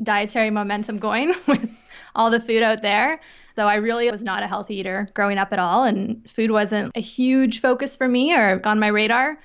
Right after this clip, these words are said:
Then I decided that I would move to Australia with a boyfriend I was dating at the time, and I had to think about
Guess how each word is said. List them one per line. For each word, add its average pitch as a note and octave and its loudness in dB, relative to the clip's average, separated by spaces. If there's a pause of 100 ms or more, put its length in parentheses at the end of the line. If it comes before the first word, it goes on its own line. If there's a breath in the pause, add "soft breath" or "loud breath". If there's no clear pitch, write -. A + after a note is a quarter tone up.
Then B3 0 (160)
I A3 -4
decided G#3+ -4
that G#3+ -4
I G#3 2
would G#3 -4
move G#3 -6
to A3 -6
Australia A3 0
with A3 -4
a G3 0
boyfriend G#3+ 0
I G#3 2
was G3+ -2
dating G3 -2
at F#3+ -4
the F#3 -8
time, B3+ 0 (220 loud breath)
and G#3+ 2
I G#3 2
had G3+ -2
to G#3 -4
think G#3 -6
about G3 0